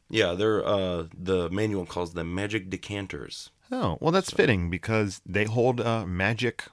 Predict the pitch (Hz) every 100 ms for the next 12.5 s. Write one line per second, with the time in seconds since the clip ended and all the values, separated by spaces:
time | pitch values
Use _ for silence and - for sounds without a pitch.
0 | _ - - 87 110 156 233 - _ 104
1 | 151 160 104 - 160 156 87 98 110 -
2 | 92 - _ _ - 135 139 120 98 110
3 | 156 208 - 139 139 120 120 110 92 90
4 | 95 104 - - 90 87 95 98 - 95
5 | 95 110 107 - - 165 156 180 _ _
6 | - 135 139 _ - _ _ - 202 190
7 | 131 131 175 156 - - 117 120 117 110
8 | 107 - 113 123 135 143 135 - 113 -
9 | 110 107 95 92 98 113 104 107 - 101
10 | 92 95 87 87 101 90 90 120 135 _
11 | - 92 90 90 90 110 107 120 110 113
12 | - 117 120 120